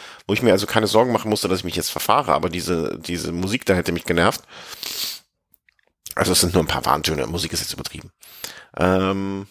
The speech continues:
aber es hat nur dreimal laut gepiept, dann hat er mich schon so weit, dass ich wieder umgedreht bin. Ähm, und das Zweite, dann bin ich einmal, äh, links die Straße, rechts der Radweg und der Radweg führte dann, so wie man das ja auch manchmal kennt, so ein bisschen unten an dem Fluss entlang und oben die Straße war, wo-, wurde so ein bisschen höher geführt.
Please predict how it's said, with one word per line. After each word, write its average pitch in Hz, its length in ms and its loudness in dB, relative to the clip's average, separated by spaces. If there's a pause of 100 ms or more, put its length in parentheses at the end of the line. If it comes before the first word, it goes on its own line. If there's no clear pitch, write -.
(240)
aber - 160 4
es 92 140 4
hat - 100 0
nur 131 80 4
dreimal 107 300 4
laut 113 160 4
gepiept, - 280 -4
dann 113 120 6
hat 127 80 4
er 113 60 6
mich 104 120 2
schon 98 100 0
so 90 80 -2
weit, 95 140 2
dass 95 80 0
ich 110 60 0
wieder 101 140 4
umgedreht 101 420 4
bin. - 180 0 (520)
Ähm, 110 280 2
und - 100 -4
das 110 200 0
Zweite, 117 260 4
dann - 140 4
bin 131 100 0
ich - 140 -2
einmal, 107 680 2
äh, - 20 -18
links 101 240 0
die 95 100 0
Straße, 117 440 2
rechts 110 200 0
der - 100 4
Radweg - 420 0
und 107 80 -4
der 104 120 0
Radweg 123 340 2
führte - 240 0
dann, 113 160 4
so 107 160 0
wie 101 80 0
man 95 160 0
das 92 120 2
ja - 60 2
auch - 80 -2
manchmal 90 260 -2
kennt, 95 280 0 (760)
so 101 200 -2
ein 95 60 0
bisschen - 200 4
unten 117 240 2
an 110 80 4
dem 95 80 -2
Fluss - 220 4
entlang 143 300 4
und 101 120 2
oben 113 220 0
die 113 80 4
Straße - 500 2
war, - 300 0
wo-, 95 260 0
wurde 98 140 -2
so 98 100 -2
ein 92 60 -2
bisschen 87 240 0
höher 98 200 4
geführt. 73 400 -6